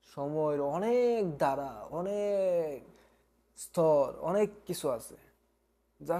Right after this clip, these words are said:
সময়কে বন্টন করে। দুই হাজার চব্বিশ সালে এসে তুমি যেখানে আছো, দুই হাজার চৌত্রিশ সালে যদি তুমি বেঁচে থাকো,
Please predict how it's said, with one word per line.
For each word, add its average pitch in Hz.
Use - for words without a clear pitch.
সময়কে 226
বন্টন 226
করে। 135
দুই 160
হাজার 170
চব্বিশ 208
সালে 202
এসে 208
তুমি 190
যেখানে 180
আছো, 151
দুই 151
হাজার 165
চৌত্রিশ 233
সালে 190
যদি 175
তুমি 160
বেঁচে 170
থাকো, 120